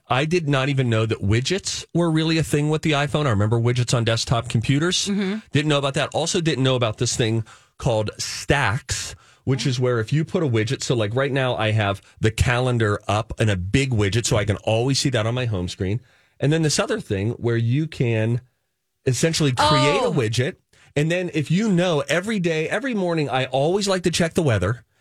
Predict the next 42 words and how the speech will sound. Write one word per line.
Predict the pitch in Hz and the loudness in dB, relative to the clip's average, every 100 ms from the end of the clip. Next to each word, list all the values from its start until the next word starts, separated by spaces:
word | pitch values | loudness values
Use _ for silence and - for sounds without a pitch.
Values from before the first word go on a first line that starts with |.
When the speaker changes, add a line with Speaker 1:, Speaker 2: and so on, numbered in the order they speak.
| - | -6
Speaker 2:
Me | 208 226 | 0 4
Speaker 1:
And | 147 | 4
then | 147 | 4
Speaker 2:
too. | - | 4
Speaker 1:
right | 143 185 | 2 0
after | 185 180 | -4 -4
I | 180 | -4
check | - 170 - | -2 -4 -2
the | 156 | -2
weather, | 135 117 120 117 | 0 0 0 -2
Speaker 2:
Mm-hmm. | 220 240 247 123 | -2 -2 0 0
Speaker 1:
I | |
like | 135 139 | 0 0
to | 135 135 | -2 2
go | 127 120 123 | 4 4 2
and | 123 120 | 0 0
see | - - 143 131 | 0 0 0 2
what | 117 110 135 | 0 0 0
the | 117 104 | 0 0
commute | - 135 139 | 0 2 0
time | - 123 104 | 0 0 2
is | 107 101 - | 2 0 0
into | 110 104 - | 0 0 0
work. | 92 85 - - - - | 0 -2 -8 -14 -16 -4
So | 151 | 0
then | 135 135 | 0 0
I | |
can | 135 127 | 0 -2
have | 113 | 0
a | |
pinned | - 143 151 156 | 0 0 0 -2
trip | - 156 139 | -2 -2 -2
into | - 127 143 | -2 0 0
work | 120 117 - | 0 -2 0
and | 117 | 0
I | 117 | 0
can | 139 123 | 0 -2
just | 143 - | -4 -4
quickly | 139 139 170 | -4 -2 -2
at | 127 | -2
a | 143 | -2
glance | 131 98 107 - - | -2 -2 -2 -4 -8